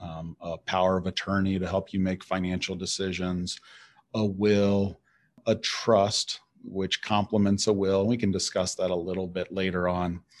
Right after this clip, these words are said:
Uh, but you also need healthcare documents. You need, uh, certainly a healthcare power of attorney so that someone can consult with medical professionals on your behalf if you can't.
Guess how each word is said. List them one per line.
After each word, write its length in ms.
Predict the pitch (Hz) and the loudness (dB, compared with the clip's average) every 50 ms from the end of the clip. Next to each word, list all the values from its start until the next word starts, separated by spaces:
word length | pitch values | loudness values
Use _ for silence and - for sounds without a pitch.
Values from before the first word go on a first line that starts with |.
| - - - - _ _ - | -20 -20 -20 -20 _ _ -6
Uh, 80 | 113 117 | -2 0
but 120 | 139 185 | 2 4
you 120 | 208 214 | 4 6
also 220 | 202 175 - - 180 | 6 6 6 6 6
need 140 | 175 165 131 | 6 8 8
healthcare 420 | 143 143 151 147 - - 117 98 | 8 8 8 6 6 4 6 6
documents. 680 | 92 85 82 - - - 87 78 71 73 - - - - | 6 2 0 0 -4 -8 -10 -10 -10 -10 -10 -10 -10 -8
You 120 | - 101 98 | -6 -4 -2
need, 380 | 98 101 101 101 101 98 90 - - | -2 -2 -2 -2 -2 -4 -4 -8 -12
uh, 240 | - 71 71 76 76 | -12 -12 -10 -10 -8
certainly 400 | 76 - - 117 120 117 117 104 | -8 -4 -4 -4 -4 -2 -2 -2
a 80 | 95 87 | -2 -2
healthcare 720 | 82 - 104 107 107 - - - 113 107 101 101 101 101 | 2 2 2 2 2 0 -2 2 2 4 4 4 2 0
power 280 | - - 104 101 101 98 | 0 2 2 4 4 2
of 80 | 92 | 2
attorney 440 | 95 90 - - 107 107 117 139 151 | 0 -2 0 0 0 0 0 0 0
so 180 | 156 - - 90 | -2 -4 -6 -6
that 140 | 87 - - | -8 -8 -6
someone 440 | - 101 95 95 90 92 90 92 | -4 -2 -2 -2 -2 -2 -2 -4
can 240 | 95 - - 95 92 | -6 -6 -8 -8 -8
consult 540 | - - 98 92 - - 92 95 101 - - | -6 -6 -4 -2 -2 0 2 0 0 0 -4
with 180 | 117 98 - - | -6 -8 -6 -4
medical 380 | 92 92 92 95 - - 107 | -2 -2 -2 0 0 0 0
professionals 680 | 90 - 104 92 - 104 95 90 - - 101 95 92 90 | 0 -2 -6 -2 0 2 2 2 0 -2 -2 -4 -2 -2
on 100 | 90 90 | -4 -2
your 160 | 92 90 92 | -2 -2 -4
behalf 460 | 87 92 87 - 92 90 90 90 - | -4 -6 -6 -4 -2 -2 -2 -2 -6
if 160 | - - - | -12 -14 -10
you 100 | 98 98 | -10 -10
can't. 480 | 95 - - 120 135 151 151 151 151 - | -10 -6 -4 -2 0 0 0 -2 -4 -8